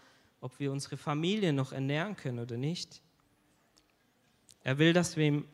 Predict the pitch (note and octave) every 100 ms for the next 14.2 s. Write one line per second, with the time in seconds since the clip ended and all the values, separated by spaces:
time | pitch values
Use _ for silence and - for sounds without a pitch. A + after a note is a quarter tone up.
0 | - C3 C#3 - C#3+ C#3 - - - -
1 | A2+ A2+ A2 - _ _ _ _ _ _
2 | _ _ _ _ _ - _ _ _ _
3 | _ _ A#2+ B2 B2+ - B2+ B2+ B2+ B2+
4 | A#2 C#3 C#3 A2+ A2 A2+ A2+ A2+ - B2+
5 | D3 - B2+ C#3+ - - _ _ _ _
6 | _ A2+ A2+ - A#2 B2+ A#2+ B2 C3 B2+
7 | A#2 G#2 A2+ A2 G#2+ - _ _ _ _
8 | _ _ _ _ _ _ _ _ _ _
9 | _ _ _ _ - B2 D3 D3+ E3 -
10 | F#3+ E3+ E3 - - _ - C#3 - D#3+
11 | D3 - C#3 C3+ C3 C3 - A#2+ B2 C#3
12 | C3+ A#2 A2 A2+ A#2+ A2+ A2 G#2+ B2 -
13 | D3 C#3+ D3 D3+ - C3+ B2 - B2 A#2+
14 | A2+